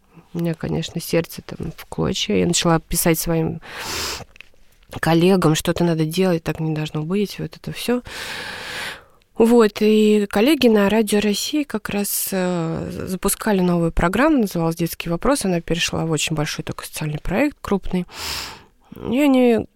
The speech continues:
не могли никак пристроить одного мальчика. Мальчику было всего три года, они год его пиарили. Симпатичный, здоровый, голубогла-,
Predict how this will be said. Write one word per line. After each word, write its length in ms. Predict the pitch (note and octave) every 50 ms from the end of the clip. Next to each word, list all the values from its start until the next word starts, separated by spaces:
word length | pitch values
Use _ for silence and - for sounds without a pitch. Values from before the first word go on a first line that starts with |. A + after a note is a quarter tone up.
| _ _ _ - -
не 180 | - F#3+ G3
могли 300 | G3+ G3+ G3+ G3+ G#3+ A3+
никак 240 | A3+ G#3+ G3+ F#3+ F#3
пристроить 480 | - - F3+ - - F#3+ G3 F#3+ F#3 -
одного 220 | - F3+ F3 F3+
мальчика. 560 | F3 F3 D#3+ C3+ C#3 - - - _ - -
Мальчику 460 | D#3 D#3+ F3 F#3 - - - - -
было 200 | E3+ F3 F3 F3
всего 520 | E3 - - - D#3+ D#3 D#3+ E3 E3 D#3+ - - _
три 160 | - F3 F3
года, 400 | E3 E3+ - A3+ C#4+ D4 A#3+ G#3+
они 200 | F#3 E3+ E3 F3
год 320 | F3 F3+ F#3 A3 F3+ - -
его 180 | F3 E3+ E3+
пиарили. 680 | D#3+ - - F3+ G#3 A#3+ C4+ C4 B3 G#3+ F#3 E3+ E3 F3 - _ _ _ _ _ _ _
Симпатичный, 840 | - - F3 E3+ E3 E3+ E3+ - - A3+ C4 A#3 - - F#3+ F3 E3
здоровый, 960 | D#3+ D#3+ E3 E3+ F#3 G3+ A3+ A3+ G3+ F3+ F3 D#3+ D#3 D#3 F3 - - - - F3+ -
голубогла-, 580 | - D#3 D3+ E3+ D3+ D3 F3 E3+ F3+ G3+ G#3